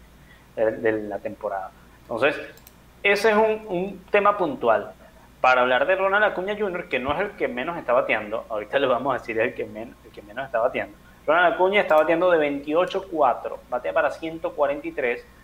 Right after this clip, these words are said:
ha conectado solo un doble, no ha empujado ninguna carrera hasta el momento. Entonces son números que preocupan evidentemente a los Bravos de Atlanta, porque esperan de este pelotero muchísimo más.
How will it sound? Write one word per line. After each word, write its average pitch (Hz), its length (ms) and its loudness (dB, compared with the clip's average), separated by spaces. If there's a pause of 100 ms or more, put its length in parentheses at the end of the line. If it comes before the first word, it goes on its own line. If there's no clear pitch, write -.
(180)
ha 113 80 -10
conectado 131 460 4
solo 160 320 6
un 165 120 -2
doble, 113 460 4 (240)
no 185 280 4
ha 165 80 4
empujado 151 480 4
ninguna 139 440 -4
carrera 131 320 0
hasta - 160 -8
el 101 40 -14
momento. - 200 -20 (460)
Entonces 156 260 2
son 190 140 4
números 190 300 4
que 180 80 4
preocupan 139 440 0
evidentemente 139 500 -2
a 156 40 -2
los 135 120 -2
Bravos 123 240 0
de 151 60 0
Atlanta, 127 440 -4 (340)
porque 120 220 -6
esperan 139 580 -2 (140)
de 120 180 0
este 143 160 -4
pelotero 135 480 0 (800)
muchísimo 123 420 -4
más. - 260 -2